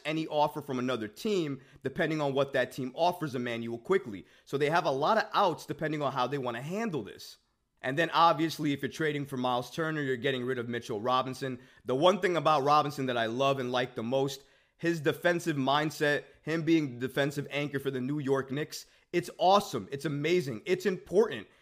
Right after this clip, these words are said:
He was our lead rebounder, led the league in offensive rebounds. He's a monster. And of course, really gifted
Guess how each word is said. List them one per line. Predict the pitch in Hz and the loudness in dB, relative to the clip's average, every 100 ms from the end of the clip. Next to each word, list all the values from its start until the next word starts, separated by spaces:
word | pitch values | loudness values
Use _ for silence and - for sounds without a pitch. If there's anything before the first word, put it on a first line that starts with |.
| _ | _
He | 175 | 0
was | 190 214 | 6 6
our | 180 156 | 6 4
lead | 156 202 220 | 2 0 0
rebounder, | 170 202 165 160 156 147 170 - - | 0 -2 4 4 4 2 -2 -4 -10
led | 120 190 185 | 2 2 6
the | 208 | 4
league | 180 208 175 | 4 2 2
in | 160 | 4
offensive | 190 208 202 180 170 147 | 4 4 0 0 -4 -4
rebounds. | 190 160 123 123 135 - _ _ | -4 0 0 0 -4 -8 _ _
He's | 165 190 175 | -6 -2 2
a | 156 | 2
monster. | 143 156 180 202 - 127 95 - _ 139 | 2 4 4 4 -2 -4 -4 -10 _ -2
And | 147 | -2
of | - - | -4 -4
course, | 226 190 131 - _ - | 2 4 2 -4 _ -12
really | 110 185 202 180 | -2 0 0 0
gifted | 143 180 185 185 | 4 2 6 2